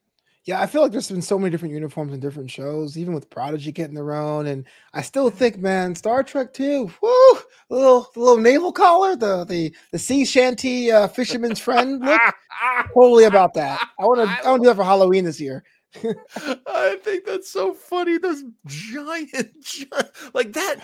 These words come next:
Speaker 2: Look, man, I get hot. Okay, there's,
Speaker 1: Yeah.
Speaker 2: there's a reason why I wear tank tops all the time. I get hot. That would be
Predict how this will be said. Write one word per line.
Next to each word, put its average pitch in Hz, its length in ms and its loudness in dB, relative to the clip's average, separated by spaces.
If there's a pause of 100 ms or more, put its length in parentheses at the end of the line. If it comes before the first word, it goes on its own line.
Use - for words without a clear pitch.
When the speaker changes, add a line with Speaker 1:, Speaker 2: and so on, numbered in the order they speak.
(260)
Speaker 2:
Look, 233 260 -2
man, 208 280 -6
I 254 120 0
get 208 200 -2
hot. - 520 -10
Okay, 202 680 -6 (120)
there's, 175 200 -6
Speaker 1:
Yeah. 294 120 0
Speaker 2:
there's 294 160 -2
a 185 40 -2
reason 160 340 -2
why 143 180 2
I - 20 2
wear 127 180 -2
tank 117 340 -14
tops 87 300 -12
all 95 140 -10
the 87 100 -16
time. 82 340 -20 (360)
I 359 80 -12
get 151 220 -14
hot. - 420 -14 (420)
That 156 160 -10
would 127 160 -8
be 151 160 -18